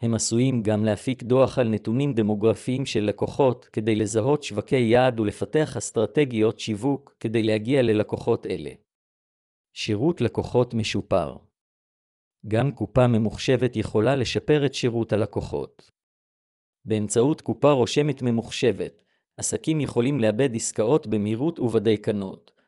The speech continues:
ולצמצם את זמני ההמתנה ללקוחות. זה יכול להוביל להגברת שביעות רצון הלקוחות ולעסקים חוזרים. בנוסף,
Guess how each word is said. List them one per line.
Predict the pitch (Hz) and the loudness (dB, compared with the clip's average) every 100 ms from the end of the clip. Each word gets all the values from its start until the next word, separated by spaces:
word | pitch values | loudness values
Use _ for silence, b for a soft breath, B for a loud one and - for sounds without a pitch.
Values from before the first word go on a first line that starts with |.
| _ _ | _ _
ולצמצם | - 104 - 120 - 165 143 | -4 -4 -2 -4 0 -2 -2
את | |
זמני | 104 107 110 143 | -2 -2 0 2
ההמתנה | 143 120 120 120 143 | 0 0 -2 -2 0
ללקוחות. | 123 113 - 101 - 62 - _ _ _ _ _ _ _ _ _ _ _ 101 | 0 0 -2 -8 -8 -10 -14 _ _ _ _ _ _ _ _ _ _ _ -6
זה | 107 104 104 | 0 0 -2
יכול | - 110 - 156 | -4 0 2 4
להוביל | 110 101 127 117 | 4 2 0 2
להגברת | 107 101 113 143 - | 0 0 -2 -2 -2
שביעות | - 107 127 151 | -6 -4 -4 -2
רצון | 117 - 156 147 | -4 0 0 2
הלקוחות | 113 - 107 147 160 - - | 0 -2 0 2 2 -2 -8
ולעסקים | 113 120 110 - - 143 | -2 0 0 -2 -4 -4
חוזרים. | 131 120 98 101 82 64 - _ _ _ _ _ _ _ _ _ - | -4 -4 -4 -4 -6 -12 -18 _ _ _ _ _ _ _ _ _ -6
בנוסף, | 107 95 - 120 104 107 - | -4 -2 -2 0 0 -4 -14